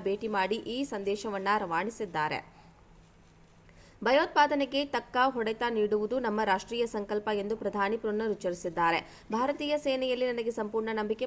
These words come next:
ಮತ್ತು ವಿಶ್ವಾಸವಿದೆ ಎಂದು ಮೋದಿ ತಿಳಿಸಿದ್ದಾರೆ. ಸಭೆಯ ಸ್ವಲ್ಪ ಸಮಯದ ನಂತರ ಗೃಹ ಸಚಿವ ಅಮಿತ್ ಶಾ ಮತ್ತು ಆಡಳಿತಾರೂಢ ಬಿಜೆಪಿಯ ಸೈದ್ಧಾಂತಿಕ ಮಾರ್ಗದರ್ಶಕ, ರಾಷ್ಟ್ರೀಯ ಸ್ವಯಂ ಸೇವಕ ಸಂಘದ ಮುಖ್ಯಸ್ಥ ಮೋಹನ್ ಭಾಗವತ್ ಅವರು ಪ್ರಧಾನಮಂತ್ರಿಯವರ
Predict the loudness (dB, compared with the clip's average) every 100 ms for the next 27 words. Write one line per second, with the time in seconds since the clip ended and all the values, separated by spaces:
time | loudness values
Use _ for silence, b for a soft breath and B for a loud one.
0 | -4 -2 -4 0 0 0 -2 0 2 2
1 | 0 0 0 -2 -4 -4 0 2 2 0
2 | B B 2 4 4 2 0 0 0 -2
3 | -2 -2 -2 -2 -2 -4 -4 -4 -6 -6
4 | -4 -2 0 -2 -2 -2 -2 0 4 4
5 | 4 0 0 2 2 -2 -2 -2 -2 -4
6 | -2 -2 0 0 -2 -2 0 0 -2 -4
7 | -4 2 2 2 B B B 4 4 4
8 | 0 0 2 2 2 0 -2 0 -4 -2
9 | -2 0 0 -2 -4 -2 -2 2 0 0
10 | 2 2 2 -2 2 2 2 0 0 2
11 | 2 -2 -2 0